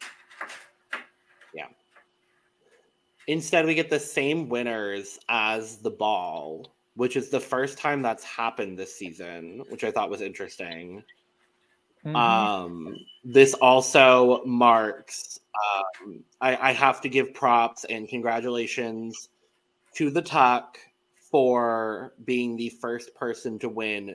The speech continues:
Speaker 1: ten maxi challenges on Drag Race.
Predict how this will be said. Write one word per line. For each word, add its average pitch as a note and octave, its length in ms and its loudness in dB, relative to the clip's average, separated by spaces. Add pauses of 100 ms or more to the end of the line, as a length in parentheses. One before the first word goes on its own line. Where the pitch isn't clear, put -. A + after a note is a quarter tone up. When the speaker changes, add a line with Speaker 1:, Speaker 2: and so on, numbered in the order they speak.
(140)
Speaker 1:
ten A#2 360 -4
maxi G2+ 380 -8
challenges F#2 640 -12
on G#2 160 -10
Drag F2 260 -8
Race. - 540 -16